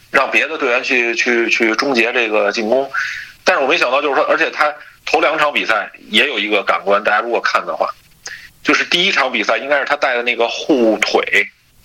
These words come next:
呃，就，就是因为他可能也是因为对方防守的比较厉害嘛，也可能是因为C B A嘛，身体的这种，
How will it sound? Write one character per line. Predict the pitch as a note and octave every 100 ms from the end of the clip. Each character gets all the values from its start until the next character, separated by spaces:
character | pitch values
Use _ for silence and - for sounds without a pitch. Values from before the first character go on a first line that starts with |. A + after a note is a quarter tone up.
| _ _ - - -
呃， | G#2 G#2
就， | - -
就 | - C3
是 | B2
因 | D#3
为 | -
他 | - F3 - - - -
可 | - -
能 | A2+ -
也 | E3+ C3+ F#2+
是 | - G#2
因 | B2+
为 | B2 B2
对 | A#2+ A2
方 | B2 -
防 | A#2
守 | B2
的 | G#2
比 | G#2
较 | F#2+
厉 | A#2+ D3
害 | - -
嘛， | - -
也 | - A#2+
可 | G2+
能 | G#2+
是 | A#2 G2 G2+
因 | A2+
为 | B2 A#2
C | C3
B | A#2
A | G2
嘛， | G#2
身 | - B2
体 | G#2+ -
的 | F2
这 | G2+
种， | F2